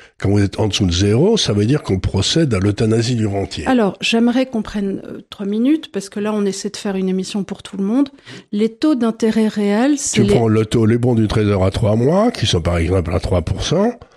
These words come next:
Speaker 1: Euh, si le, euh, le taux d'inflation est à deux, tu fais trois moins deux égale un, et tu verras un sur le, le côté droit ici.
Speaker 2: D'accord.
Speaker 1: Mais tu vois que, euh,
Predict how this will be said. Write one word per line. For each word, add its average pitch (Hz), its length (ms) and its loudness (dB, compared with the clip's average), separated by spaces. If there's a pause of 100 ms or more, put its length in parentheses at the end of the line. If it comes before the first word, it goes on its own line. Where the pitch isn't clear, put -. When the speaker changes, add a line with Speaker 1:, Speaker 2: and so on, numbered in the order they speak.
(560)
Speaker 1:
Euh, 87 220 2
si 107 240 2
le, 95 360 2
euh, 73 560 -2
le 87 140 -2
taux 98 140 0
d'inflation 90 720 -2
est - 200 -8
à 123 120 -8
deux, 147 360 0
tu - 120 -4
fais 80 180 -2
trois 87 400 0
moins 76 300 -4
deux 110 280 0
égale 87 360 0
un, 180 280 0 (280)
et 92 80 -2
tu - 120 0
verras 92 400 0
un 147 180 2
sur 95 300 -2
le, 82 340 -2
le 92 120 -2
côté 101 260 -2
droit 95 240 -2
ici. 80 280 -6 (480)
Speaker 2:
D'accord. 196 360 -10 (440)
Speaker 1:
Mais 82 220 -2
tu 90 120 -6
vois 104 160 0
que, - 140 -2
euh, 78 280 -2